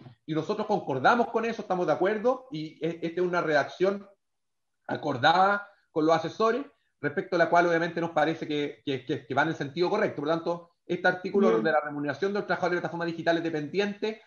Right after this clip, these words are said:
Speaker 1: básicamente se hace cargo de esos dos puntos, que me atrevería a decir que hay consenso,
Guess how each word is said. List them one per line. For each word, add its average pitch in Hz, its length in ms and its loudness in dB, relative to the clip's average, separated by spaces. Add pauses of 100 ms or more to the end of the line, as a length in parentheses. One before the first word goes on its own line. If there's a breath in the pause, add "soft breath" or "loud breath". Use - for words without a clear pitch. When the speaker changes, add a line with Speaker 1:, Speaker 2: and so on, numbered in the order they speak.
(200 soft breath)
Speaker 1:
básicamente 175 600 0
se 180 80 -6
hace 170 160 -6
cargo 170 220 2
de 170 40 -2
esos 156 140 -4
dos 175 180 -2
puntos, 220 340 -4
que - 60 -6
me 156 60 -2
atrevería 156 300 0
a - 20 2
decir 175 180 -6
que 170 60 -2
hay 165 100 -4
consenso, 262 680 -2